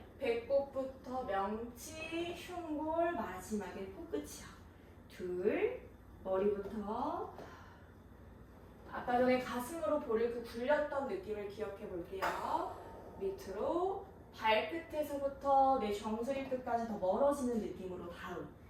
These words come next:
세 개 위로 올라옵니다. 견갑을 확실하게 엉덩이 방향으로 내려, 내려줄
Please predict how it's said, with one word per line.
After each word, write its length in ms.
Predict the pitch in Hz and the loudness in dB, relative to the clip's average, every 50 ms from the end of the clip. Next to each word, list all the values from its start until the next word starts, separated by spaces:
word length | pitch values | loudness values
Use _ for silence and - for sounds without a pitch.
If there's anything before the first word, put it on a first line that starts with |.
| - - - - - | -18 -18 -18 -20 -20
세 300 | - - - 185 180 175 | -18 -12 -10 -8 -6 2
개 420 | 190 240 294 339 392 466 494 - - | 2 2 4 4 2 0 0 -2 -4
위로 240 | 175 180 - 175 170 | -6 -6 -4 -4 -4
올라옵니다. 720 | 175 180 180 180 175 170 170 - 220 285 349 392 440 - - - - - - - - - - - - - - - - - - - - - - - - - - - - - - - - - - - - - - - - - - - - - - - - - - - | -4 -4 -4 -4 -4 -6 -6 -4 -2 0 2 2 0 -2 -6 -12 -16 -16 -16 -16 -16 -16 -14 -14 -12 -12 -12 -12 -12 -12 -12 -12 -12 -12 -12 -14 -14 -14 -14 -16 -16 -16 -16 -16 -16 -16 -16 -16 -16 -16 -16 -16 -16 -16 -16 -14 -14 -14 -14 -14 -14 -14 -14 -14
견갑을 640 | - - 240 233 240 262 262 262 262 262 277 277 - | -10 -4 0 2 8 8 10 10 12 10 10 10 6
확실하게 580 | 381 - - - - 403 349 349 339 339 302 | 0 -4 -6 -8 -4 0 2 2 2 2 2
엉덩이 480 | 214 185 185 190 196 220 247 240 247 247 | 2 2 2 2 0 0 0 0 0 0
방향으로 460 | 233 233 233 226 220 214 208 208 202 - | 0 0 0 0 0 -2 -4 -4 -6 -4
내려, 500 | 185 185 190 202 247 247 254 - - - | -2 -2 0 0 2 4 4 4 4 4
내려줄 540 | 220 214 214 220 269 247 - - 180 165 | 4 6 8 8 6 6 4 2 -2 -6